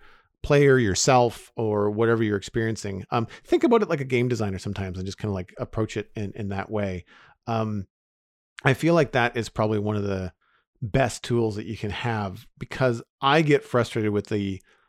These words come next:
lack of, we'll say, block selection sometimes in Minecraft, where I wanna add more texture, but it's not worth it for my time investment, for the fact that I'm never next to these things. Like, they're, like, you know, you said, viewed from a distance.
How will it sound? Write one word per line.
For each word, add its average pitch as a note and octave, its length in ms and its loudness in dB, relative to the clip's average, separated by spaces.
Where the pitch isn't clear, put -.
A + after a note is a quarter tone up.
lack A2+ 640 0
of, G2+ 600 -4
we'll A#2+ 140 0
say, A#2 180 0
block G2+ 380 2
selection G#2 420 -2
sometimes G#2 440 -6
in G#2 80 -6
Minecraft, G2 600 -4
where G#2+ 320 0
I B2 100 0
wanna C#3+ 300 4
add C3+ 260 4
more B2 120 0
texture, G2+ 640 -2
but A#2+ 180 0
it's A2 120 -2
not C#3 220 0
worth C3 260 2
it A#2+ 160 -2
for A2 160 -2
my G2 140 -2
time D3 320 -2
investment, C3+ 500 0
for A#2+ 120 -2
the A2+ 80 -4
fact D3+ 280 -2
that A#2 100 0
I'm G#2 240 -2
never D#3+ 260 2
next B2 260 -2
to B2 80 -6
these F#2 240 -6
things. F2+ 320 -8
Like, G#2 220 -2
they're, A2 220 0
like, A#2 220 0
you B2+ 100 -2
know, A2+ 80 0
you G#2 100 -4
said, G#2+ 320 0
viewed B2 300 0
from A2 180 -6
a G2 40 -6
distance. G2+ 600 -4